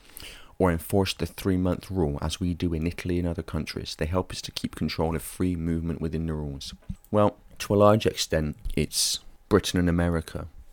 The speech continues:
invading on manufactured reasons countries in the Middle and Near East and North Africa that has led to migration, although there are a lot of opportunists,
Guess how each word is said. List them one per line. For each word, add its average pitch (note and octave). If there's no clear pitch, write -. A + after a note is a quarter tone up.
invading E2
on D#2+
manufactured D#2+
reasons D#2
countries F2
in E2+
the E2
Middle E2+
and E2
Near D#2+
East -
and E2
North E2+
Africa E2
that E2
has E2+
led F2+
to -
migration, C#2+
although D#2
there D2+
are D2+
a D#2
lot D#2
of -
opportunists, -